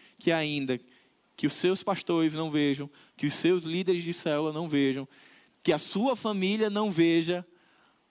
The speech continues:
o choro do discípulo de Jesus não passa despercebido diante do Pai.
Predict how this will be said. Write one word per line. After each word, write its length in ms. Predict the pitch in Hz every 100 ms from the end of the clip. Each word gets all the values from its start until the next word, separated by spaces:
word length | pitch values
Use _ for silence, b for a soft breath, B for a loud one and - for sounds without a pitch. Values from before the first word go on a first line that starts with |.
| _ _
o 80 | 143
choro 720 | - - - 208 220 233 233
do 140 | 196 196
discípulo 640 | 165 - 202 214 214 196
de 160 | 175 180
Jesus 680 | 190 151 135 135 139 - - b b b b
não 320 | 139 147 175
passa 440 | 190 151 147 - 139
despercebido 880 | 135 - 156 147 160 139 123 120 123
diante 440 | 127 123 110 120
do 100 | 123
Pai. 360 | - 90 76